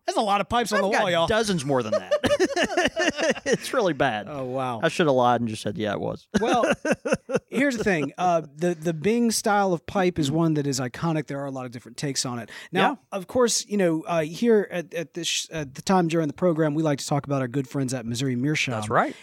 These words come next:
Speaker 1: And, uh, correct me if I'm wrong, they don't have necessarily a Bing's pipe, but they do have kind of a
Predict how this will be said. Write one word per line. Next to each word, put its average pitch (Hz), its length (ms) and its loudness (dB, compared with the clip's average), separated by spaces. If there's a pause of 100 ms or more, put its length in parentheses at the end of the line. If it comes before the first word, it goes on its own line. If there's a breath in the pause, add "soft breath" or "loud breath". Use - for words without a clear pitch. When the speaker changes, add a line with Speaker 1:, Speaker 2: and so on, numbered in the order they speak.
(120 loud breath)
Speaker 1:
And, 202 280 2
uh, - 140 -6
correct 427 300 -2
me 285 60 0
if - 80 -2
I'm 196 160 2
wrong, 190 160 0
they 240 120 2
don't 302 200 0
have 247 180 -2
necessarily 214 640 0
a 214 60 2
Bing's 220 260 0
pipe, 214 200 -2
but 170 100 -2
they 208 100 4
do 330 140 2
have 262 240 -2
kind 247 380 0
of 175 120 2
a 139 80 0